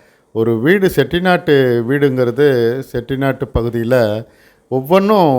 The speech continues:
சாதாரண வீடே அரண்மனை மாதிரி தான் கட்டியிருப்பாங்க. இது மிகப்பெரிய ஒரு வீடு, அதனால நம்ம அரண்மனைன்னே தான் அதை சொல்றோம்.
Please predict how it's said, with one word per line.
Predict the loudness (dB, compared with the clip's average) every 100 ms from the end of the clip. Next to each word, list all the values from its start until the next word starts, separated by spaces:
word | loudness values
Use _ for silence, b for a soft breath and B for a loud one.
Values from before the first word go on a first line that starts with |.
| 0 -4 -2
சாதாரண | 0 2 4 2 2
வீடே | 2 4
அரண்மனை | 4 4 0 -2 -2
மாதிரி | -2 -2
தான் | -2
கட்டியிருப்பாங்க. | -2 -4 -6 -6 -4 -4 -6 -6
இது | -6
மிகப்பெரிய | -4 -2 -2 0 2 2 2
ஒரு | 0 0
வீடு, | 0 0 -2 -4 b b b
அதனால | -2 0 0 0
நம்ம | 2 2
அரண்மனைன்னே | 2 0 0 0 2 2
தான் | 2 0
அதை | -2
சொல்றோம். | -2 -2 0 -2